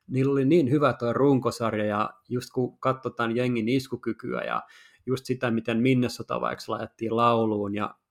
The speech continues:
siellä on ihan älytön laajuus tuossa rosterissa, ja kuin moni yhdeksän pelaajaa, kun oli tehnyt kaksikymmentä maalia runkosarjassa, ja kaikki isoja karhuja siellä suunnilleen, ja, ää,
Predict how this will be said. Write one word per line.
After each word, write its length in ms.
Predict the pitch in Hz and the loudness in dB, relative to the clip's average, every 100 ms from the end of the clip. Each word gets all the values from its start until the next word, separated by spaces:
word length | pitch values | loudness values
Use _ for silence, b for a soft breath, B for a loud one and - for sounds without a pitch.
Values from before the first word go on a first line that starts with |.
| _ | _
siellä 280 | - 123 117 | -4 0 0
on 200 | 117 - _ | -2 -6 _
ihan 260 | - 123 120 | -6 -2 0
älytön 420 | 131 127 117 110 | 2 2 0 2
laajuus 500 | 120 123 113 113 110 | 4 4 4 0 -2
tuossa 300 | - - 113 | -8 -8 -2
rosterissa, 760 | 120 120 - - 110 110 - | 2 0 -2 -8 -8 -8 -6
ja 180 | - - - 131 113 | -6 -6 -10 -16 0
kuin 240 | 139 123 | 2 4
moni 240 | 120 117 | 2 0
yhdeksän 520 | 117 156 147 131 123 110 | 0 2 2 0 -4 -4
pelaajaa, 420 | 117 117 110 110 | -2 0 0 -2
kun 140 | - | -4
oli 120 | 120 | -8
tehnyt 300 | - 107 110 - | -8 -6 -8 0
kaksikymmentä 480 | 123 117 - - 117 | 2 2 -2 -14 -10
maalia 380 | 120 123 - 117 | -4 -4 -2 -2
runkosarjassa, 800 | 120 117 113 64 - - - | -4 -4 -10 -10 -10 -12 -10
ja 140 | 62 - B B B | -10 -10 B B B
kaikki 440 | - 127 127 - 135 | -2 -2 -2 -4 -4
isoja 380 | 131 127 107 - - | 0 -2 -2 -4 -2
karhuja 540 | 127 120 113 120 117 | 0 2 0 0 -2
siellä 220 | 123 135 | -2 -6
suunnilleen, 600 | - 135 135 135 64 - | -6 -10 -10 -10 -10 -10
ja, 160 | - - B B B B - | -8 -8 B B B B -10
ää, 240 | 58 60 | -6 -6